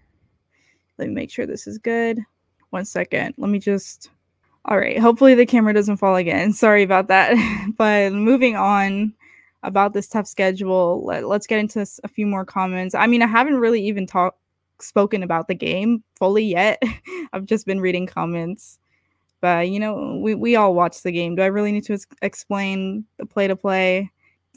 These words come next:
Um, we can go through the box score, but there's a lot of comments in here right now. Almighty said, "We Gucci,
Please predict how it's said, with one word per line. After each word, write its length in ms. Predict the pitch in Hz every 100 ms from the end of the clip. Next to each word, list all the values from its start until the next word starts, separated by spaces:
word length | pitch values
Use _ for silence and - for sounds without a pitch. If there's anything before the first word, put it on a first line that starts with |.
| -
Um, 380 | 190 180 170 175
we 80 |
can 140 | 226 269
go 120 | 262
through 140 | 240
the 80 | 190
box 380 | 180 190 180 -
score, 340 | - 180 175
but 400 | 170 170 170 170
there's 160 | - 202
a 60 | 220
lot 160 | 196
of 60 | 185
comments 360 | 185 175 180
in 80 | 185
here 180 | 190 180
right 180 | 175 175
now. 340 | 170 170 175 - _ _ _ _ _ -
Almighty 380 | 208 214 214 214
said, 180 | 220
"We 180 | 196 214
Gucci, 680 | 196 220 - 208 196 190 -